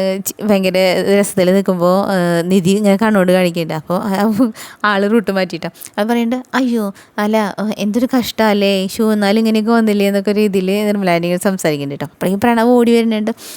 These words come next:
അയ്യോ എന്ത് പറ്റി ആൻറ്റി എന്ന് ചോദിക്കുന്നുണ്ട്. അപ്പോൾ ഇങ്ങനെ കാല് മുറിഞ്ഞു എന്ന് പറയുമ്പോൾ, ഏ, രണ്ട് പേ-, പ്രണവും ശിവാനിയും പിന്നെ, ഏ, ആ, കൂടിയിട്ട്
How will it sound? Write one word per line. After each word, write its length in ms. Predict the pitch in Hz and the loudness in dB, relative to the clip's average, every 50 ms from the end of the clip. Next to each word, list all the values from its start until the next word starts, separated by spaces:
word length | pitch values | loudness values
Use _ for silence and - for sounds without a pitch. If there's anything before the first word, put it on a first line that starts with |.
| - - | -10 -4
അയ്യോ 180 | - 220 233 254 254 | 0 2 4 4 4
എന്ത് 140 | 233 220 254 | 4 4 2
പറ്റി 220 | 269 220 - 262 | 2 2 2 2
ആൻറ്റി 180 | 254 240 220 226 | 2 4 2 2
എന്ന് 140 | 220 214 196 | 0 0 0
ചോദിക്കുന്നുണ്ട്. 300 | 185 175 175 160 151 147 | -2 -4 -4 -4 -6 -6
അപ്പോൾ 160 | - - 180 | -6 -6 -8
ഇങ്ങനെ 200 | 170 170 175 220 269 - _ _ _ _ _ _ _ _ _ _ _ - - - | -6 -4 -4 -4 -6 -6 _ _ _ _ _ _ _ _ _ _ _ -20 -20 -12
കാല് 300 | - - 180 175 175 185 | -6 -2 -2 0 0 0
മുറിഞ്ഞു 280 | 190 196 202 190 190 190 | -2 -2 -2 -4 -4 -4
എന്ന് 100 | 185 185 | -4 -4
പറയുമ്പോൾ, 300 | 180 180 175 175 190 240 - - - - - - | -4 -6 -6 -6 -8 -8 -10 -14 -20 -20 -16 -10
ഏ, 100 | 185 190 196 190 190 | -8 -6 -4 -4 -2
രണ്ട് 320 | 196 196 190 190 185 180 180 | -2 -2 -2 -2 -2 -4 -4
പേ-, 200 | 175 214 214 214 | -4 -4 -4 -4
പ്രണവും 460 | 190 - 202 185 175 170 165 185 233 311 - - - _ _ - 190 | -4 -4 -2 -2 0 -2 -2 -2 -4 -6 -8 -12 -20 _ _ -14 -10
ശിവാനിയും 560 | - - 214 180 185 180 175 165 170 208 269 330 _ _ - 202 | -8 -6 -4 -4 -2 -4 -4 -4 -4 -4 -6 -6 _ _ -14 -8
പിന്നെ, 340 | - 226 196 185 180 180 175 180 180 | -6 -4 -4 -4 -4 -6 -6 -6 -4
ഏ, 120 | - 185 185 185 180 175 - | -4 -4 -2 -2 -2 -4 -4
ആ, 120 | - - 190 | -4 -4 -6
കൂടിയിട്ട് 460 | 185 - 220 208 190 185 175 - 240 | -4 -2 -2 0 0 -2 -2 -2 -4